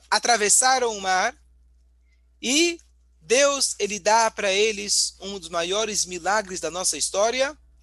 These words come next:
o maná. Aquela comida milagrosa que alimentou eles quarenta anos no deserto. Diariamente, ela caía de manhã. E Moshe Rabbeinu, ele fala, "Pessoal,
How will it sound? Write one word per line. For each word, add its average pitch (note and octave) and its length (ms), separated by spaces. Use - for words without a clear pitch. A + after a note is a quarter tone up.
o F#3+ 60
maná. F#3 420
Aquela A#3 400
comida G3+ 380
milagrosa F#3 760
que - 80
alimentou D#3+ 520
eles F#3 280
quarenta E3 400
anos E3 280
no D3+ 40
deserto. C3 520
Diariamente, B3+ 1120
ela G3 220
caía F#3+ 380
de F#3 140
manhã. E3+ 280
E C3+ 80
Moshe C3 300
Rabbeinu, G#3+ 520
ele F3 120
fala, G3 360
"Pessoal, F#3 600